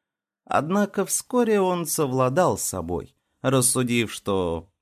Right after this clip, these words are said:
до сих пор и в самом лесу с ним не случалось ничего худого,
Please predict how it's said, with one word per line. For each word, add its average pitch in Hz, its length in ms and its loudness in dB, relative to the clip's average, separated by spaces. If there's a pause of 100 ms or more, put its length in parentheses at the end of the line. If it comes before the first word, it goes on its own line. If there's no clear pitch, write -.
до 95 220 0
сих - 280 -2
пор 156 320 2
и 95 240 0
в - 80 -10
самом 147 420 2
лесу 147 360 0
с - 100 -2
ним 165 160 -2
не 135 100 2
случалось 127 560 -2
ничего 135 400 -2
худого, 113 640 -4